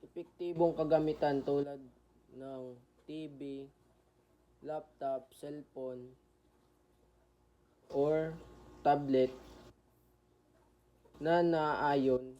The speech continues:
sa kagamitan na or pagtuturo or pagtuturo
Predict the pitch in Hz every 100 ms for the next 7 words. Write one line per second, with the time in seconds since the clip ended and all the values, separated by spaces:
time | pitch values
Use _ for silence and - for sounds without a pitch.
0 | - 135 139 131 127 123 131 131 131 131
1 | 135 _ _ _ _ _ _ _ - 139
2 | 139 139 131 120 135 139 135 131 127 _
3 | _ _ _ _ _ _ _ _ _ _
4 | _ _ _ _ _ _ _ - - -
5 | - - - 147 151 156 143 - - 151
6 | 139 139